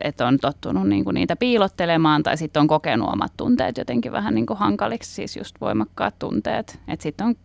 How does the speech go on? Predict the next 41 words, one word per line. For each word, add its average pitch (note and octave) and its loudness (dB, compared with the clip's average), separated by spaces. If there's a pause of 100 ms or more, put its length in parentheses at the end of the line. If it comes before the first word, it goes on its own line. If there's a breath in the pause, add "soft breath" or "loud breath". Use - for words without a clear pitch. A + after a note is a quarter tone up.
(120)
kehitellyt A3 2
vähän G#3+ 4
jotain A3 4
omia G3 6 (140)
keinoja E3 0
niiden F#3 0
kanssa - -2
pärjäillä. F3 0 (480 loud breath)
Mutta E3+ 6 (180)
yleensä F3+ 2
just F3 -2
se, E3+ 4
että E3+ -2
he, D#3+ 2
mitä F3 2
heille E3 -2
sanoi, E3 4
että, D#3 0
että D#3+ -6
kun E3 -4
tunteet D#3+ 2
tarttuu D#3+ 2
niin D3 4
voimakkaasti, D3+ 0 (120)
niin D#3 4
vanhemmuushan D#3 4
herättää C#3+ 0
ihan - 0
hirveän D#3 -2
voimakkaita G3 0
tunteita F3+ 0
just F3+ -2
sen F3 2
takia, D#3 -2
että, E3 -2 (300 loud breath)
että F3 2
lapsella D#3 2
on D#3+ 4
päivän D#3 2
aikana D#3+ 0
niinku E3 -2